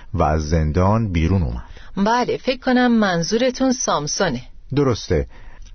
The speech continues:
Speaker 1: دلیله موهای سامسونو تراشید و بعد سامسون به زندان رفت و اینجا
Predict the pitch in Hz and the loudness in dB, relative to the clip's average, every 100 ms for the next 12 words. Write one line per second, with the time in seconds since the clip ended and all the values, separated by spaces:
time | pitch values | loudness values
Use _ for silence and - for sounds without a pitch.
0 | - 113 117 123 127 127 160 170 139 101 | -2 2 4 4 4 4 4 4 2 2
1 | 113 127 - 107 90 - 107 117 113 95 | 2 2 2 0 0 0 2 2 2 2
2 | 78 71 - 73 - - - - - 87 | 2 0 -2 -6 -6 -14 -16 -18 -4 0
3 | 82 95 110 120 - - - 104 98 92 | 2 2 2 -2 -10 -14 -6 0 0 0
4 | - 123 139 113 95 85 85 85 95 90 | 0 0 0 0 0 2 2 2 2 2
5 | 73 65 67 - 87 82 87 90 120 | 0 -2 -6 -10 -2 0 2 2 2